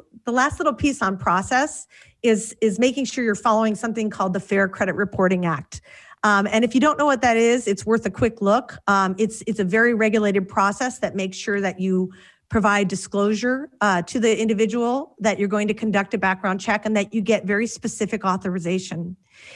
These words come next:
And if a background check comes back bad, you have to give that person notice and let them go try to sort it out with the credit reporting agency. It's not uncommon for criminal histories to be off.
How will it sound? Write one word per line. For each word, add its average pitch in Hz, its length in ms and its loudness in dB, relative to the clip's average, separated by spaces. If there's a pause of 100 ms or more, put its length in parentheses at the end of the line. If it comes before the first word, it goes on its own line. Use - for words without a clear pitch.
(180)
And 240 100 2
if 262 80 4
a 262 60 4
background 240 500 0
check 247 220 -2
comes 226 240 -4
back 202 280 -2
bad, 180 380 2
you 214 140 2
have 226 200 0
to 226 80 -6
give 214 200 0
that 214 220 -2
person 190 340 -2
notice 185 560 -2 (420)
and 214 140 2
let 247 180 2
them 359 200 0
go 269 300 2
try - 200 0
to 262 100 2 (120)
sort 240 340 -2
it 233 80 2
out 214 220 0
with 214 80 -4
the 220 60 -4
credit 226 280 -2
reporting 208 420 -2
agency. 190 440 -2
It's 190 180 -4
not 208 220 2
uncommon 208 640 0
for 202 140 -6
criminal 190 320 -4
histories 180 580 -4
to - 100 -10
be 170 180 -4
off. 165 460 -6